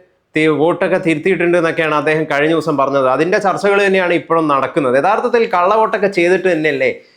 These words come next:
സി പി എം ഈ ഒരു രീതിയിൽ ഉയർന്നു വന്നത്? പല-, പലപ്പോഴും ഇത്തരത്തിൽ പല നേതാക്കളും പല, ഏഹ്, കോൺഗ്രസിൽ നിന്നടക്കമുള്ള ആളുകൾ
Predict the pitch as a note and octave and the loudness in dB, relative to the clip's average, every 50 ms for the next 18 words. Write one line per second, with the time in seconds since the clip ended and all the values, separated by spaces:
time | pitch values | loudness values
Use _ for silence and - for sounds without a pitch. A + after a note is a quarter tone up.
0 | _ _ _ - - B2 C3 C#3 - - D#3+ D#3+ D#3+ D#3+ D#3 D3+ C3+ C#3 D#3 D#3+ | _ _ _ -16 -10 -8 -8 -6 -2 -2 0 0 2 0 0 0 0 0 0 0
1 | D#3 D3+ C#3+ C#3 C3+ C3+ B2+ C3+ C#3 C#3+ C#3+ C#3+ C#3+ C3+ B2+ B2+ C3 C3+ C#3 C#3+ | 0 0 -2 -2 -2 -2 -2 -2 -2 -2 0 0 0 -2 -2 -2 -2 0 0 0
2 | D#3 E3 C#3 B2+ A#2+ A#2+ A2+ G2+ F#2 G2 - - - D3+ D3 D#3 E3 - - - | 0 0 0 0 -2 -2 -4 -4 -6 -10 -8 -4 -2 0 0 0 0 -2 -2 -2
3 | F3+ F#3 G#3 G3+ - A#3 A#3 A3+ A3 G#3 G3 G3+ G#3 F#3+ G3 F#3+ G3 F#3+ F#3+ F#3+ | 0 0 0 0 0 0 0 0 0 0 -2 -2 -2 -2 -2 0 0 -2 0 0
4 | F3+ E3+ F3+ G3 F3 E3+ E3+ E3+ F3 E3+ F3 - - F3 E3+ E3+ E3 - D#3+ D#3 | 0 0 0 0 0 0 0 0 0 0 -2 -2 -2 -2 -2 -2 0 0 0 0
5 | E3 F3 - - - C3+ D3+ C#3+ C#3 - D#3+ D#3 D#3+ E3 E3 F3 E3+ - F#3 F3+ | 2 0 0 0 -2 -2 -4 -6 -4 -2 0 0 0 0 -2 -4 -4 -2 -2 -2
6 | F3+ F3+ F3+ F3 E3 D3+ D3 - - G3 F#3 E3+ E3 E3+ D#3+ D3 D3 D3 D3+ D3 | -2 -2 -2 -2 -2 -2 -4 -4 -4 -2 0 0 2 2 2 2 0 0 0 0
7 | D3+ D3+ D#3 D#3+ | 0 0 -2 -2